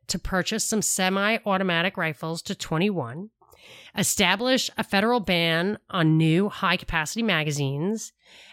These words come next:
and create a new federal firearms offense for gun trafficking and straw purchases. The only time I ever remember straw purchases was in Operation Fast and Furious, where it was the government, <laughs> I think. It said they are also have proposals on safe gun storage.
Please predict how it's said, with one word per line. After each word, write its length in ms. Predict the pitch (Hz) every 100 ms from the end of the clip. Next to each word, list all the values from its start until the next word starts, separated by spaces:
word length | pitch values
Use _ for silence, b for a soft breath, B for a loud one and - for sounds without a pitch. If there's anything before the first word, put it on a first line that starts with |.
| B
and 300 | 208 185 180
create 340 | - 240 226
a 100 | 202
new 380 | 196 285 330 311 -
federal 580 | - 240 277 285 262
firearms 760 | - - 240 233 180 170 165 156 _
offense 460 | 185 - 165 147 -
for 140 | -
gun 300 | 147 170 214
trafficking 720 | 233 202 185 - - 185 180 170
and 140 | 170 139
straw 380 | - 208 208 202
purchases. 760 | - 135 - - - - - -
The 60 |
only 140 | 226 226
time 200 | 220 196
I 80 | 156
ever 200 | 185 190
remember 340 | 185 185 175
straw 300 | 170 185 180
purchases 580 | 185 165 - - 175 170
was 180 | 170 165
in 120 | 160
Operation 440 | 185 - 175 196
Fast 300 | 185 180 170
and 120 | 175
Furious, 480 | 175 175 175 160 -
where 120 | 170
it 40 | 170
was 200 | 170 -
the 80 | 170
government, 480 | 185 175 175 180 -
<laughs> 180 | - 359
I 300 | 339 - 359
think. 600 | - - - - - - 240 B B B B B B -
It 180 | 240
said 220 | - 277 240
they 180 | 214
are 180 | 208 220 -
also 400 | 240 233 - 208
have 200 | 202 -
proposals 540 | 175 190 180 180 160
on 140 | 156
safe 440 | 143 - 190 165 -
gun 280 | 175 151 139
storage. 800 | - 180 156 131 123 143 -